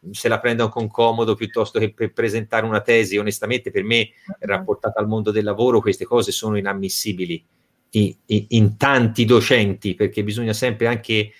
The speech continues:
Speaker 1: essere rispettosi di quello che è lo studio
Speaker 2: Mhm.
Speaker 1: di,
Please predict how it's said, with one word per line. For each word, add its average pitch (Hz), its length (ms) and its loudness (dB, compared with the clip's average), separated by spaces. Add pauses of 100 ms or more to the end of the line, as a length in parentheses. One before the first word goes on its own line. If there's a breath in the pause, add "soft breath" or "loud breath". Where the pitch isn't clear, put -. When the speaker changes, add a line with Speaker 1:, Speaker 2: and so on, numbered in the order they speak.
(220 soft breath)
Speaker 1:
essere 113 500 2
rispettosi 113 800 0
di 92 100 -2
quello 101 240 0
che 104 320 2
è 104 120 -6 (280 soft breath)
lo 107 160 -2
studio 120 560 2
Speaker 2:
Mhm. 107 80 2 (440)
Speaker 1:
di, 104 600 -4